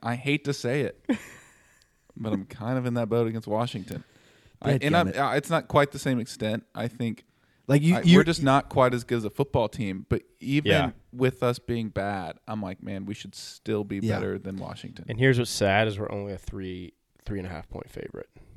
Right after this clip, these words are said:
Speaker 1: It's
Speaker 3: against
Speaker 1: the,
Speaker 3: the Commanders.
Speaker 1: okay, I will
Speaker 2: Who
Speaker 1: say
Speaker 2: cares?
Speaker 1: it's the N F L.
Speaker 2: It's
Speaker 1: The spread
Speaker 2: at the
Speaker 1: is,
Speaker 2: Commanders.
Speaker 1: the spread
Speaker 2: We
Speaker 1: is
Speaker 2: should
Speaker 1: always small.
Speaker 2: Well, and, dude,
Speaker 3: The
Speaker 2: it,
Speaker 3: Bills
Speaker 2: when you're
Speaker 3: are a
Speaker 2: at
Speaker 3: fourteen point favorite against the Steelers.
Speaker 2: If you're a
Speaker 1: Yeah, but
Speaker 2: road
Speaker 1: the Steelers are worse than the Titans,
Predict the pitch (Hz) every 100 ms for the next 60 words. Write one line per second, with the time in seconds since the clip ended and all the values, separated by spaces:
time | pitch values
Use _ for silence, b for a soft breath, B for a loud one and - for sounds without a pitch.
0 | - _ - - 156 - 202 151 - 135
1 | 143 180 - 175 170 - 123 127 123 110
2 | 135 120 143 170 123 117 120 110 165 139
3 | - - 127 139 139 139 139 127 196 131
4 | 101 147 127 139 117 101 - 107 101 87
5 | - 98 95 - - _ 165 180 160 196
6 | 165 131 123 160 135 - 139 127 151 165
7 | 170 131 135 147 - 139 123 123 110 -
8 | 117 107 107 101 101 - 113 110 95 98
9 | 147 143 165 190 156 151 123 123 139 170
10 | 160 139 190 175 - 123 113 113 131 -
11 | 156 143 139 101 92 95 101